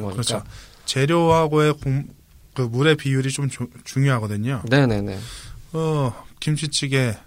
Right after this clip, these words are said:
Speaker 2: 뭐, 거기에다가 뭐 좀 색다르게 드시는 분들 같은 경우는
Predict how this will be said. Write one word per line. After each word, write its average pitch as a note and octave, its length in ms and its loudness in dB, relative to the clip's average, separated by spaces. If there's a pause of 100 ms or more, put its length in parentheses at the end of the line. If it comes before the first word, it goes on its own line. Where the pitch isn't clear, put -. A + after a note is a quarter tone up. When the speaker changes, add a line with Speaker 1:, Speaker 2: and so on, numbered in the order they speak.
(360)
Speaker 2:
뭐, A#2 320 -4
거기에다가 C#3 760 4
뭐 A2+ 220 -2
좀 C3 320 -2 (360)
색다르게 F#3 460 4
드시는 D#3+ 360 2
분들 C#3+ 240 4
같은 B2+ 320 0
경우는 A#2 460 0